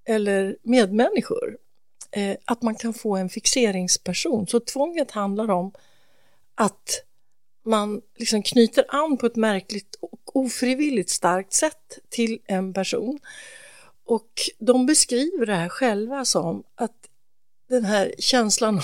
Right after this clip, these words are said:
av <laughs> ungefär som en nysning, det här sensoriska tvånget att jag måste åstadkomma det här, det är att få fixeringspersonen att bli, nej, förvånad och sen stolt över sig själv.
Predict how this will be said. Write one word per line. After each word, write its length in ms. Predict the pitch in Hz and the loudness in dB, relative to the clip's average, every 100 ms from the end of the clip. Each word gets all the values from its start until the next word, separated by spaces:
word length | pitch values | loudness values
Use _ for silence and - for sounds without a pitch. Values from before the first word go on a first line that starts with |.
| - | 0
av 60 | 233 | 0
<laughs> 0 | |
ungefär 420 | 214 226 - 208 | 2 0 2 2
som 200 | 220 202 | 2 2
en 180 | 208 220 | 4 6
nysning, 800 | 240 190 - - 285 247 170 202 | 6 6 4 4 4 4 4 0
det 80 | 208 | 0
här 260 | 202 247 233 254 - - | -2 -4 -6 -10 -10 -2
sensoriska 1040 | - 226 - 262 254 240 220 - - - - - - - - | 4 6 6 4 2 2 2 2 -2 -4 -12 -20 -14 -6 2
tvånget 580 | 262 262 233 175 - - | 4 6 4 4 -2 -2
att 220 | 226 208 | -2 2
jag 120 | 208 196 | 0 0
måste 440 | 196 - - 190 | 0 0 0 -2
åstadkomma 840 | - 226 - 196 190 214 190 185 | 0 -2 0 -2 -2 -4 -2 -2
det 80 | 185 | -2
här, 200 | 175 156 | -2 -4
det 360 | 196 254 185 160 | 0 0 2 0
är 100 | 160 - - - | -2 -10 -20 -6
att 180 | 240 240 | -4 -4
få 200 | - 190 | 0 0
fixeringspersonen 1300 | - 202 - 262 214 165 - 175 170 185 170 170 160 - | 0 -4 0 2 2 0 -4 -4 -4 -2 -2 -4 -6 0
att 280 | 175 180 220 | 0 0 -6
bli, 420 | 185 175 160 185 - - - - - | -6 -2 0 -2 -8 -20 -20 -20 -12
nej, 240 | 226 294 - - - - - | -2 -2 -2 -18 -20 -20 -8
förvånad 1120 | 220 190 160 - 466 466 196 - - - - - - - - - - | -4 -4 -6 -8 -2 -2 0 -4 -6 -14 -20 -20 -20 -20 -20 -20 -10
och 80 | 240 | -2
sen 300 | - 220 226 - | 0 0 -4 -4
stolt 600 | - - 359 285 - - | -4 2 2 0 -6 -2
över 200 | 220 226 | -2 0
sig 140 | 240 | -4
själv. 300 | - 330 - | -2 -4 -4